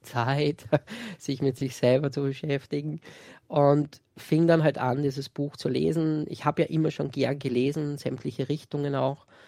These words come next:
Habe schon mit zehn Jahre Sigmund Freud gelesen und so Sachen, also <laughs> war alles gewohnt. Und nahm ich diesem Buch an und da ging's um Heilung. Aber interessanterweise, äh, wurde so beschrieben, warum, warum sind wir geheilt et cetera im Glauben.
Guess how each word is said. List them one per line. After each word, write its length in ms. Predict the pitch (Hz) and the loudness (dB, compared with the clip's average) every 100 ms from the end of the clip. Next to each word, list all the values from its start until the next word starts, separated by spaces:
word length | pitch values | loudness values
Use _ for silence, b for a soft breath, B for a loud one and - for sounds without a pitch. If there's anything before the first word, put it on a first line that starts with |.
| b b b - | b b b -10
Habe 180 | 123 | -8
schon 160 | - 139 | -4 -2
mit 160 | 135 123 | -2 -2
zehn 220 | 139 135 | -2 2
Jahre 280 | 127 127 131 | 2 2 0
Sigmund 400 | 143 143 135 135 | -4 -4 -4 -2
Freud 360 | - 143 - | 2 2 2
gelesen 440 | - 143 151 143 147 | -2 -2 0 0 -2
und 120 | 143 | -4
so 120 | 143 | -6
Sachen, 420 | 127 135 135 147 | -4 -2 -2 -2
also 380 | 135 131 123 131 127 123 | -4 -2 -4 -4 -4 0
<laughs> 160 | - - | 4 4
war 160 | 165 143 | 6 4
alles 200 | 151 - | 4 0
gewohnt. 540 | 135 131 151 220 269 B B B B B | -2 4 6 4 2 B B B B B
Und 220 | 147 147 | -2 4
nahm 220 | 143 151 | 6 6
ich 80 | 156 | 4
diesem 240 | 156 151 | 0 -2
Buch 220 | - 147 | -2 -2
an 200 | - 131 | 0 0
und 160 | 143 135 | 0 -2
da 40 | |
ging's 280 | 123 147 147 | -2 -2 0
um 180 | 147 120 | -2 -2
Heilung. 460 | 127 139 190 226 233 - b b | -2 0 0 -2 -6 -14 b b
Aber 140 | 143 | 0
interessanterweise, 1160 | 151 156 156 165 165 139 117 147 175 180 180 - 160 | 2 2 2 2 4 4 4 4 2 4 2 0 -2
äh, 420 | 139 135 135 175 | 0 0 0 -2
wurde 200 | 147 147 | -2 -2
so 100 | - | -2
beschrieben, 640 | 131 120 - 196 175 170 147 | -6 -6 -2 0 2 0 0
warum, 440 | 131 139 135 160 | -2 -4 -4 -6
warum 240 | 131 135 | -4 -4
sind 220 | 135 147 135 | -4 -6 -6
wir 80 | |
geheilt 440 | 127 127 131 139 147 | -6 -2 0 0 0
et 80 | 139 | -2
cetera 480 | 147 127 135 139 139 b b b b | -4 -2 -2 0 -2 b b b b
im 140 | 143 | -2
Glauben. 640 | 143 135 135 143 151 151 | 4 6 6 4 2 -2